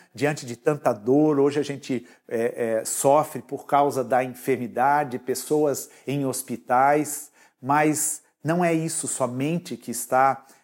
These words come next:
é, encurtando a vida das pessoas. É, as tragédias e a morte continua, continuam acontecendo. E naquela manhã, então, eu me dispus para essa amiga, eu disse assim, "Não, me disponho a estar junto com essa família." Na sexta-feira pela manhã,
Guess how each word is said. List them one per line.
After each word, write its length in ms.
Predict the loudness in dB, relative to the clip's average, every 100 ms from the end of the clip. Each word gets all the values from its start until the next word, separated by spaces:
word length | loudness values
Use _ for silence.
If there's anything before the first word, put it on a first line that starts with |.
| -4
é, 200 | -2 0
encurtando 640 | -2 -4 -4 -8 -6 -4 -4
a 40 |
vida 240 | -4 -8 -8
das 200 | -12 -10
pessoas. 800 | -12 -12 -12 -14 -18 -20 -20 _ _ _ -8
É, 520 | -2 0 0 -2 -6 -18 _ _ -10
as 120 | -4
tragédias 560 | -4 -2 2 2 0 -2
e 40 |
a 60 | -4
morte 480 | 0 0 0 -4 -10
continua, 580 | -10 -10 -8 -6 -4 -6 -14 -18 -18
continuam 400 | -12 -10 -6 -6
acontecendo. 680 | -6 -8 -8 -10 -10 -12 -14 -16 -20 -20 -8
E 100 | -4
naquela 340 | -2 0 2 2
manhã, 260 | 0 -2 -2
então, 220 | 2 2
eu 60 |
me 100 | 2
dispus 440 | -4 -4 0 0 0
para 160 | 0
essa 260 | 0 0 -2
amiga, 320 | -2 0 2
eu 40 | 0
disse 120 | 0
assim, 160 | -6
"Não, 160 | -4 -4
me 120 | -4
disponho 380 | -6 -8 -6 -8
a 20 |
estar 260 | -6 -6 -6
junto 240 | -8 -12
com 100 | -12
essa 160 | -10 -10
família." 460 | -10 -8 -8 -8 -12 _ -10
Na 60 | -2
sexta-feira 580 | 0 0 -2 -2 -2
pela 240 | 0 -2 -2
manhã, 460 | -2 -2 -2 -4